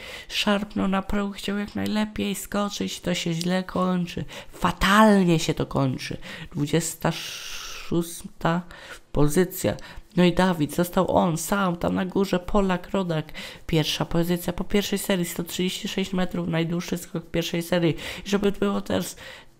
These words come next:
tak daleko, będzie walczył, ależ tam ciężko, ciężko, ciężko i, i re-, realizator tam, e, znika tabelkę. No i zobaczmy,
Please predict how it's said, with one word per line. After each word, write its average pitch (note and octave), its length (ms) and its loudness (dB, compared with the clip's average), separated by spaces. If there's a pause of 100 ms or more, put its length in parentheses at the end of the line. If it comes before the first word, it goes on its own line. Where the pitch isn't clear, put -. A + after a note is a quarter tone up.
(120)
tak G3+ 440 2 (100)
daleko, G#3 720 2
będzie G#3+ 460 0
walczył, G3+ 600 2
ależ F3+ 440 0
tam G3 260 0
ciężko, G#3+ 600 0
ciężko, A3+ 640 0
ciężko F#3+ 760 -2
i, D3+ 200 0 (1200)
i E3+ 360 4 (120)
re-, E3 640 4
realizator E3+ 720 2
tam, E3 320 0 (600)
e, D#3+ 240 8
znika E3 600 4
tabelkę. F3 760 2
No E3 100 2
i E3+ 60 2
zobaczmy, F3 680 0